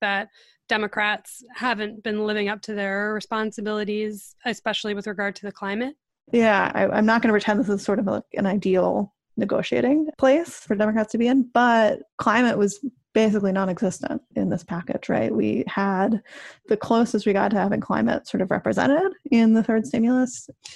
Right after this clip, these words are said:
Speaker 2: was a provision about bailing out the airline sector,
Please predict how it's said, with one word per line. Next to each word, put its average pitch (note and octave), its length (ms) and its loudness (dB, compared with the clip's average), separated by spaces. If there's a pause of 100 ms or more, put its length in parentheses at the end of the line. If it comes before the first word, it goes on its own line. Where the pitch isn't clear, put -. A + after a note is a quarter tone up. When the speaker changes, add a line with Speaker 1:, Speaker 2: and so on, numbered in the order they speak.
(340)
Speaker 2:
was G#3 1000 4
a G#3 460 0
provision G#3+ 580 2
about G3 560 0
bailing G3 360 0
out F#3 280 -4
the G3 120 -2
airline B3+ 380 4
sector, G#3 640 2